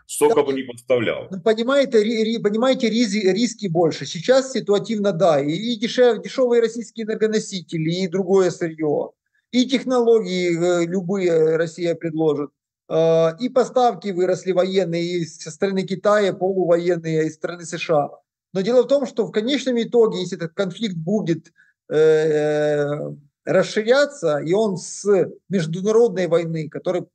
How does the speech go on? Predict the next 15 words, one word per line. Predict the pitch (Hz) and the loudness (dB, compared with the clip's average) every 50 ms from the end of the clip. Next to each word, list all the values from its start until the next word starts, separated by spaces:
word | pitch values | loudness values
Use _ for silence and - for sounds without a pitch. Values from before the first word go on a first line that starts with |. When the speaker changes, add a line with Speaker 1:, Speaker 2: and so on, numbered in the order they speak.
| _ | _
Speaker 2:
по | - 170 | -10 -6
факту | 156 - 208 175 165 - - | -2 0 0 0 0 0 -4
он | 165 160 | -4 -2
является | 160 160 170 160 160 156 147 | 0 2 2 2 0 -2 -6
сегодня, | - - 175 170 170 160 156 147 | -10 -6 -4 -2 -2 -2 -4 -6
т-, | - 160 - | -6 -6 -6
трансформируется | - 165 175 160 - 196 190 196 214 214 202 175 185 170 | -4 -6 -6 -4 -4 -4 -2 -2 -2 -2 -2 -2 -4 -6
в | |
что-то | - - - 185 | -6 -6 -6 -4
более | 160 175 180 175 160 | -2 -2 -2 -2 0
глобальное, | 165 170 165 160 226 254 262 240 190 156 143 139 - _ _ _ _ _ _ _ - | 0 0 2 2 2 2 2 0 -2 -4 -4 -6 -8 _ _ _ _ _ _ _ -10
Китай | 202 - - 220 240 240 | -6 0 2 4 4 4
потеряет | - 226 196 165 202 180 208 214 214 208 185 156 | 4 2 -2 -4 -2 0 0 2 2 2 0 0
западные | 143 202 170 - 185 165 160 165 170 175 | 0 0 0 0 -2 -2 -2 -2 -2 -2
рынки. | 175 170 156 139 - | -2 -4 -6 -8 -10